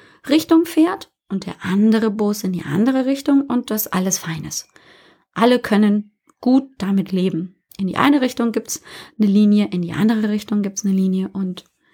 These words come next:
es gibt überhaupt gar keine Probleme. Idealer Hormonzustand. Im Stress sagt plötzlich die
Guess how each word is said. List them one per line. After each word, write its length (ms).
es 160
gibt 160
überhaupt 280
gar 100
keine 220
Probleme. 440
Idealer 720
Hormonzustand. 1080
Im 120
Stress 500
sagt 320
plötzlich 760
die 500